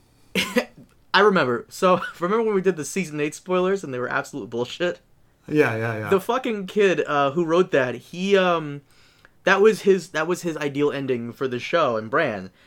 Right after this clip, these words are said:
Speaker 1: That Bran somehow went back in the f-, in the past and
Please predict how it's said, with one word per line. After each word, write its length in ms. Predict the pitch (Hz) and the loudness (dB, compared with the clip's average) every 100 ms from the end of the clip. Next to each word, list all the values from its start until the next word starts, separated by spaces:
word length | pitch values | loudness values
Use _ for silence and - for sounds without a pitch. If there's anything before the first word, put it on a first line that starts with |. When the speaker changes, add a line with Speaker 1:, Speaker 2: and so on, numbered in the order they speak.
| _ _ | _ _
Speaker 1:
That 220 | - 127 | -2 -2
Bran 320 | 151 156 156 | -2 -2 -2
somehow 400 | 151 170 147 143 | -4 -8 -4 -2
went 180 | 135 131 | 0 -2
back 300 | 143 143 143 | 0 0 -2
in 80 | 151 | -6
the 60 | 139 | -8
f-, 200 | - - | -12 -14
in 200 | 131 131 | -10 -8
the 60 | 123 | -8
past 640 | 139 127 123 120 - - | -6 -4 -4 -6 -12 -16
and 540 | 120 123 120 117 113 | -12 -8 -8 -8 -10